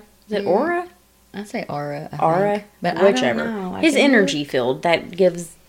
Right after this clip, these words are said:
Speaker 1: colors.
Speaker 2: Mm.
Speaker 1: Um, so she was using a special light-sensing camera,
Speaker 2: Mm-hmm.
Speaker 1: and it would map out any abnormalities in the room.
Speaker 2: Okay.
Speaker 1: So, like, it would map out a person,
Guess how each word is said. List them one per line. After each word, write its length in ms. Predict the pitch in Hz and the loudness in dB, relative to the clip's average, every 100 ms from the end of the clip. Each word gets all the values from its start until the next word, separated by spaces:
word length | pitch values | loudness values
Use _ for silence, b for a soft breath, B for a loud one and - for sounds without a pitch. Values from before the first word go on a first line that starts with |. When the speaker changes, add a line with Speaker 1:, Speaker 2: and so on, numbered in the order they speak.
| - | -10
Speaker 1:
colors. 360 | - 123 - - B B B | -2 -2 -2 -8 B B B
Speaker 2:
Mm. 260 | 170 160 147 | -8 -6 2
Speaker 1:
Um, 440 | 202 190 180 180 - | 4 6 4 0 -4
so 180 | - 202 | -2 0
she 200 | 190 254 | 4 4
was 180 | 294 226 | 4 4
using 340 | 220 190 202 | 2 2 2
a 200 | 160 170 | 2 0
special 500 | 170 - 202 202 214 190 | -2 2 2 2 0 0
light-sensing 680 | 175 185 - 190 190 190 | 2 0 0 -2 0 -2
camera, 520 | 185 165 139 135 160 180 | -2 -2 -2 -4 -6 -8
Speaker 2:
Mm-hmm. 240 | 170 160 175 B B _ | -10 -8 -10 B B _
Speaker 1:
and 140 | 180 | 0
it 160 | 175 180 | 2 2
would 200 | 170 160 | 2 0
map 300 | 175 180 - | -2 -2 0
out 240 | 170 170 | 2 2
any 260 | 175 170 170 | 2 0 0
abnormalities 760 | - 165 160 180 190 170 160 156 | -2 -2 0 4 4 4 0 -2
in 80 | 151 | -4
the 60 | |
room. 320 | 156 127 82 - _ _ - | -4 -4 -6 -14 _ _ -14
Speaker 2:
Okay. 220 | 151 143 | -10 -4
Speaker 1:
So, 120 | 156 | 0
like, 180 | 151 151 | 0 0
it 80 | 165 | 0
would 120 | 165 | 0
map 240 | 160 160 | 0 -2
out 140 | 180 190 | -2 -2
a 40 | |
person, 540 | 233 175 143 - 143 | -2 -4 -4 -6 -10